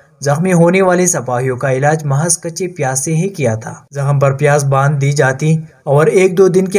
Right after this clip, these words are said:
अंदर अंदर जख्म खुश्क हो जाता। दौरे जदीद में हार्ट फेल हो जाना बेहद आम हो चुका है। चुनांचे बरतानी अस्पतालों में तजर्बे के बाद मालूम किया गया कि प्याज का मुसलसल इस्तेमाल दिल के अमराज से महफूज रख सकता है।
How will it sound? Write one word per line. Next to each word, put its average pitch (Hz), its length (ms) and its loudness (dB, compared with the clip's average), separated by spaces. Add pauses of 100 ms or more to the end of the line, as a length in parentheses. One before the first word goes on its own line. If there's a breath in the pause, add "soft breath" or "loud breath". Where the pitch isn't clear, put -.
अंदर 165 380 2
अंदर 156 320 2
जख्म 160 340 -2
खुश्क 180 280 -2
हो 123 180 0
जाता। 110 400 -4 (300)
दौरे 151 320 2
जदीद 135 400 0
में 135 140 2
हार्ट 143 320 0
फेल 147 220 0
हो 139 200 2
जाना 143 380 2
बेहद 147 440 0
आम 170 280 2
हो 160 160 2
चुका 113 300 -2
है। 110 200 -2 (720)
चुनांचे 131 440 0
बरतानी 139 480 2
अस्पतालों 151 520 2
में 165 180 2
तजर्बे 156 420 2
के 156 160 0
बाद 143 300 0
मालूम 139 380 2
किया 135 260 0
गया 139 260 -2 (380 loud breath)
कि 139 100 -4
प्याज 151 300 2
का 180 140 2
मुसलसल 175 560 0
इस्तेमाल 147 440 0
दिल 131 220 -2
के 139 100 -4
अमराज 127 340 0
से 165 160 0
महफूज 165 480 0
रख 113 160 0
सकता 113 320 -8
है। 107 180 -8